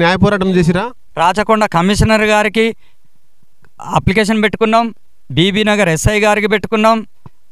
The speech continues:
Speaker 2: ఏసీపీ గారు, భువనగిరి ఏసీపీ గారికి కూడా ఫోన్, ఆ, రీ-, అప్లికేషన్ పెట్టుకున్నాం. తర్వాత కలెక్టర్ గారికి కూడా మేము రాత మూలకంగా ఇచ్చినాం. వీళ్ళందరూ కూడా ఈ పల్లా రాజేశ్వర రెడ్డి తీసుకున్నాడు కాబట్టి మేము ఏం చేయలేమని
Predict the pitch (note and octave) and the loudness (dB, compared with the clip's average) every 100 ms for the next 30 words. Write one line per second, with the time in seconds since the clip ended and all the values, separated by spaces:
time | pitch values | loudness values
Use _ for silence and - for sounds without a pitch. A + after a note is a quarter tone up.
0 | - - D#3+ G3 - G3 G#3+ G#3 G#3 F#3+ | -20 -8 0 0 2 0 2 2 2 2
1 | C#3+ F#3 G#3 G#3+ G3 F#3 F#3 G3+ G#3+ G3+ | 0 2 2 2 2 2 2 2 2 2
2 | G3+ F#3 G3+ F#3+ E3+ - - F3 G3 G#3 | 0 0 2 4 2 -6 -4 0 2 0
3 | D#3+ D3 C3 A#2+ A#2 C#3 G#3+ - - - | 0 0 0 0 0 0 0 -4 -16 -18
4 | - - - C#3+ G3+ G#3+ A3 G#3+ - A3 | -18 -8 -2 0 2 2 0 0 0 2
5 | A3+ A3+ - - - F3+ G3 A3 G#3+ - | 2 0 -8 -20 -6 -2 2 2 0 0
6 | D#3 F#3+ - A3+ A3 A3+ A3 G#3 G3+ G#3+ | 0 0 0 2 4 4 4 2 2 4
7 | G#3+ F3 - - F3+ G#3 E3+ D#3 F#3 A3 | 4 2 -4 -6 0 2 4 2 2 2
8 | A3+ A3+ A3+ A3 G#3 G#3 F#3+ D#3+ - - | 2 2 2 2 0 0 -2 -2 -10 -6
9 | F3 F#3+ F3 G#3 A#3 A3+ G#3+ G#3 F3+ - | 0 2 2 2 2 4 4 4 2 -4
10 | - - F#3+ - D#3+ G#3 A3 A3 A3 G3 | -10 -2 -2 0 2 4 4 4 4 2
11 | G#3+ G3+ G#3+ G3 G#3+ G#3 G3+ G3+ G3 F#3 | 2 2 0 -2 -2 -2 2 4 4 2
12 | G3 F3 - - E3+ G#3 G3+ F#3+ A3 G#3+ | 0 0 -4 -10 -2 0 4 4 4 4
13 | G#3+ G#3 G3+ G3 | 2 4 2 2